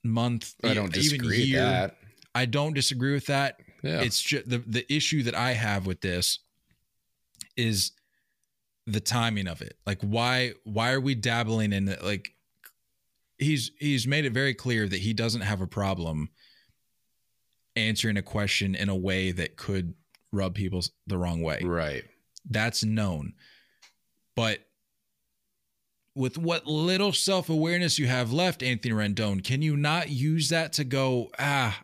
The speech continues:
Speaker 1: I've been in some really hot water recently for some things I've said and
Speaker 2: Right.
Speaker 1: for the ways in which I've said them. Maybe I don't use these words in this way to make it sound like I don't care about my team. I don't care about my,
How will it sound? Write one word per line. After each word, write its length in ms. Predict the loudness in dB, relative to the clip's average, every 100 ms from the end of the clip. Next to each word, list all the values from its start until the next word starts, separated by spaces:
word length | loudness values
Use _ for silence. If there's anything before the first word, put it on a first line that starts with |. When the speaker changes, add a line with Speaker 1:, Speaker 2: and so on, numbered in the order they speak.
| -2
Speaker 1:
I've 160 | 0
been 160 | 0 2
in 100 | 2
some 300 | 2 2 2
really 380 | 2 2 2 2
hot 280 | 2 0
water 400 | 0 2 2 2
recently 440 | 2 2 0 0 -2
for 160 | 0
some 200 | 0 0
things 300 | 0 0 0
I've 140 | 0 0
said 280 | 0 0 0
and 240 | 0 0
Speaker 2:
Right. 400 | -2 0 -2 -4
Speaker 1:
for 160 | -4 -2
the 100 | 0
ways 380 | 0 0 0
in 100 | 0
which 180 | -2 -2
I've 140 | -2 0
said 280 | 0 0
them. 280 | 0 -2 -2 _ _ _ _ _ _ _ _ _ _ _ _ -4
Maybe 440 | 0 2 2 2
I 100 | 0
don't 480 | 0 0 0 0 -2 _ _ _ _ _
use 440 | -2 2 2 0
these 340 | 0 0 2 0
words 460 | -2 0 0 0
in 160 | -2 0
this 220 | 0 0
way 320 | 0 0 0 0
to 120 | -2
make 200 | -2 -2
it 80 | -4
sound 220 | -2 -2
like 140 | -2
I 100 | -4
don't 340 | -2 -2 -2 -2
care 180 | -2
about 220 | -2 -2 -2
my 100 | -4
team. 340 | -2 -2 0
I 100 | -2
don't 300 | -2 -4 -4
care 200 | -4 -2
about 320 | -2 -4 -4
my, 200 | -4 -4